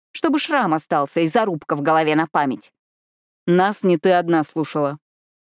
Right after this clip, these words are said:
Шаталов заводит двигатель и так лихо выворачивает с крошечной парковки,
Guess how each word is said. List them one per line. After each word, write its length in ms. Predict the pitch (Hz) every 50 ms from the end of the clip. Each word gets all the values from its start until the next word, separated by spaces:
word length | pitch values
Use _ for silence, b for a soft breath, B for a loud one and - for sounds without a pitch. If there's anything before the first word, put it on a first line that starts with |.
| _ _ -
Шаталов 460 | - - 233 226 277 285 277 254 233
заводит 420 | 202 226 220 208 208 196 190 185
двигатель 540 | 180 180 180 247 233 302 294 - 294 277 - -
и 140 | 226 220 202 - _
так 220 | - 208 202 - -
лихо 260 | 220 220 - - -
выворачивает 720 | 160 160 165 160 165 165 170 165 - - 175 156 151 147
с 80 | - -
крошечной 540 | - 185 170 151 - 160 - - 165 160 147
парковки, 580 | - 156 156 - - 214 240 - - - -